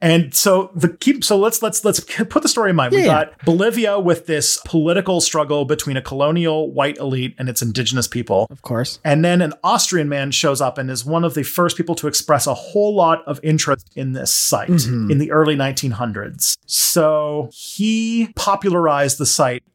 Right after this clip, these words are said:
Speaker 1: greatly, called it the cradle of the American man and the heart of civilization. And starting in nineteen oh four, started to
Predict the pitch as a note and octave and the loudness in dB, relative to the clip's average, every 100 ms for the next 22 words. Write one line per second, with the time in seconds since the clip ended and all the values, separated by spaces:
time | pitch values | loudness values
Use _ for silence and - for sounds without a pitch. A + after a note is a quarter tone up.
0 | D#3 C#3 C#3 C3+ A2+ G#2 C3 - F#3 D#3+ | -6 0 0 -2 -10 -14 -12 0 2 4
1 | E3 - - F#3 F#3+ F#3 D#3+ D3+ C#3 C3+ | 2 -2 -4 -4 -2 -2 -2 -2 -2 -2
2 | C#3+ D3 C3+ B2 B2+ B2 B2+ - D3 C#3 | -2 -4 -6 -6 -6 -6 -6 -4 -2 0
3 | C3+ - C3+ B2+ B2 A#2+ A#2+ - A#2 A#2+ | 0 -2 -2 -2 -2 -2 -4 -6 -6 -8
4 | B2 A#2+ - F3 F#3 D3+ C#3+ D3+ B2+ C3+ | -8 -4 2 2 4 2 0 -2 -4 -2
5 | C3 C3 C3+ B2+ A#2+ C3+ B2 | -2 0 0 0 -2 -2 -4